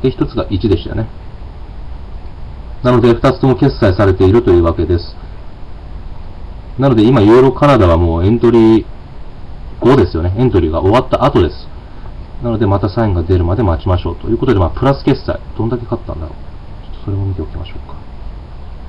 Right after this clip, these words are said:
えーっと、ゼロ三ですよね。こっからエントリー、ゼロ三。で、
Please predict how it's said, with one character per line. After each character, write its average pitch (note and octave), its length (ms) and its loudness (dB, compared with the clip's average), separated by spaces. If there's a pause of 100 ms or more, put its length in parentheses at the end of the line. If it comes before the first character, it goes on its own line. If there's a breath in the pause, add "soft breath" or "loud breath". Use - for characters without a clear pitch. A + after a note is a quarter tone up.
(1200)
え - 20 -4
ー F#2 260 0
っ - 20 -6 (300)
と、 E2+ 260 -2 (240)
ゼ G2 100 2
ロ A2 100 0
三 G#2 280 -2
で - 60 -12
す - 60 -14
よ F2 80 -4
ね。 F#2+ 120 -2 (1000)
こ - 140 -6
っ - 40 -14
か G2+ 140 0
ら G2+ 100 2
エ - 20 2
ン G2 100 2
ト - 80 -4
リ - 120 -6
ー、 - 120 -10
ゼ F2+ 60 0
ロ F#2+ 100 2
三。 F2 220 -2 (3250)
で、 A#2 220 4